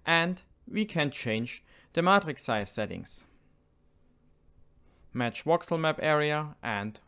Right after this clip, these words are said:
OK. In Matrix, it's also possible to rotate a full selection. Therefore, we can select, for instance, all fixtures via Control and A. Now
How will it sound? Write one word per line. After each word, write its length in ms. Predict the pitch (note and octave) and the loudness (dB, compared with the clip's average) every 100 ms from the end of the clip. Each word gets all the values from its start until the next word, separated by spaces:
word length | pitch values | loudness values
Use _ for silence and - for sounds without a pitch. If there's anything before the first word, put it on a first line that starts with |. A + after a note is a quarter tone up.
| _ | _
OK. 520 | C#3+ - C#3 A#2 G#2 - - _ _ _ _ _ - - - | -6 0 2 2 0 -8 -20 _ _ _ _ _ -20 -20 -8
In 200 | D3 B2+ | -2 0
Matrix, 640 | A2+ B2 - D3+ D3+ - - - | 2 0 0 -4 -4 -10 -16 -8
it's 220 | D3+ - | -6 -4
also 420 | - D3+ F3 F3 | 0 4 4 4
possible 680 | D#3+ - D#3 D#3+ D3+ D3+ D3+ - _ _ - | 0 0 0 0 -2 -2 -2 -8 _ _ -4
to 200 | A3 G#3 | 4 6
rotate 560 | D3+ - B2+ D3 C#3+ - - | 6 2 0 0 0 -6 -10
a 80 | |
full 340 | - F3 F3 E3 | -4 4 4 4
selection. 800 | - A#2 C#3 - - - G2 F2 - | 2 4 4 2 -6 -8 -8 -10 -14
Therefore, 720 | A2 A2 D#3+ F3+ - A#2 D3 E3+ _ _ _ _ - | -4 2 4 2 0 0 0 -2 _ _ _ _ -2
we 140 | F#3 | -2
can 440 | F#3 B2+ A#2+ C3 B2+ _ | 0 -2 -2 -2 -8 _
select, 440 | - - A2+ B2+ - | -8 -2 0 0 -2
for 180 | C3 C#3 | 0 2
instance, 540 | D3 - B2 G#2+ - - | 2 2 0 0 -4 2
all 240 | C#3 D3+ | 6 6
fixtures 760 | D3 - F#3+ - D#3 F3+ - - - - B2+ | 6 2 0 0 -2 -2 -4 -10 -16 -8 2
via 380 | B2+ B2 G#2+ G#2+ _ _ | 4 4 0 -4 _ _
Control 720 | - D3 C3+ - D3 C#3+ C3 - _ | -4 -2 -2 0 4 4 2 -4 _
and 260 | - G#2+ - - | -6 -6 -6 -2
A. 360 | C3+ E3 F#3+ G#3+ - _ _ - _ _ - | 2 4 2 0 -8 _ _ -20 _ _ 0
Now 400 | B2+ C#3 D3+ | 4 6 4